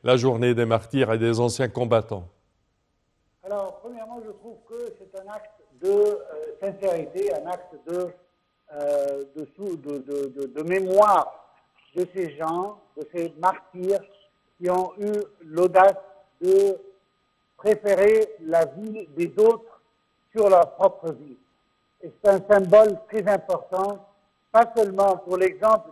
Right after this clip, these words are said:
Speaker 2: qu'ils nous ont fait, mais plutôt aussi pour les exemples qu'ils ont donnés pour les nouvelles générations.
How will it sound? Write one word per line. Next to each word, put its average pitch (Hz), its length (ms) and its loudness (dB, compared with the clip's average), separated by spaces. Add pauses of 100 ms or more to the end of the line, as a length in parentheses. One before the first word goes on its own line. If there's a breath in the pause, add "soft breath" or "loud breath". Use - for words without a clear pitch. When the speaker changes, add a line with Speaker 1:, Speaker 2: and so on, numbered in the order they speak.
Speaker 2:
qu'ils 170 220 -16
nous 147 120 -8
ont 165 140 -8 (100)
fait, 202 200 2
mais 170 160 -6
plutôt 208 480 -2
aussi 208 360 -6 (160)
pour 214 200 -6 (340 soft breath)
les 185 240 2
exemples 190 520 0 (100)
qu'ils 165 200 -10
ont 180 60 -2
donnés 196 480 0
pour 208 460 -4 (500)
les 208 440 4
nouvelles 180 380 -2
générations. 170 720 -4